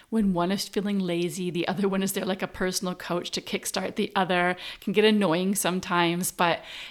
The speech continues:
it's really good. Like, we really do like working out together and staying in shape and keeping each other healthy. And I think that's great for the long-term health of our entire relationship. Number seventeen.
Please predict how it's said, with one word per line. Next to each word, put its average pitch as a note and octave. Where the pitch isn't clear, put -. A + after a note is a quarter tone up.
it's -
really G#3
good. D#4+
Like, F#3
we G3
really G3
do G3
like F3+
working F3+
out D#3+
together E3
and E3
staying D#3+
in E3
shape E3
and D3+
keeping E3
each F3+
other F#3
healthy. E3
And D#3+
I -
think G3
that's F#3+
great -
for G#3+
the G3+
long-term G3
health G3+
of G3+
our G3+
entire G3+
relationship. G3
Number A3+
seventeen. G3+